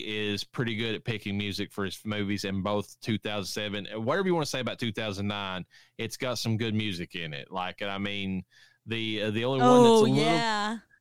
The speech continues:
Speaker 1: the only one that's a little bit weird is The Love Hurts.
Speaker 2: I thought that was cool when she was stripping.
Speaker 1: Well, a-, and, and I like it better in this one because it's played as, at the very end in that white room as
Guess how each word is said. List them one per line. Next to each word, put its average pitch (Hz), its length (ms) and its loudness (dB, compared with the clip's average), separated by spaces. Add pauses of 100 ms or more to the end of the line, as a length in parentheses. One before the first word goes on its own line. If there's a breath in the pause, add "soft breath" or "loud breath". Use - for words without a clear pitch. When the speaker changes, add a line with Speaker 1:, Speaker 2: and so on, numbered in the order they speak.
(180)
Speaker 1:
the 139 60 4
only 175 120 0
one 220 100 0
that's - 160 -6
a - 20 -6
little 208 160 0
bit 214 140 0
weird 190 280 0
is 156 140 -2
The 147 100 -2
Love 170 280 0
Hurts. 160 760 -2 (120)
Speaker 2:
I 226 120 0
thought - 160 -2
that 247 140 6
was 202 120 -4
cool 202 460 2
when 233 180 0
she 220 140 -2
was 196 100 -2
stripping. 208 520 0 (960)
Speaker 1:
Well, 113 320 -2
a-, 117 300 -2
and, 120 120 -4
and 113 180 -4
I 123 160 -2
like 156 220 0
it 117 80 -4
better 120 220 0
in 107 60 2
this 113 240 -2
one 101 180 -2
because 104 480 -4
it's 104 160 -6
played 110 540 -4
as, 107 600 -4 (340 soft breath)
at 110 200 -6
the 107 80 -8
very 123 480 0
end 101 500 -4
in 104 120 -2
that 98 180 -4
white 113 260 -2
room 110 520 0
as 202 320 4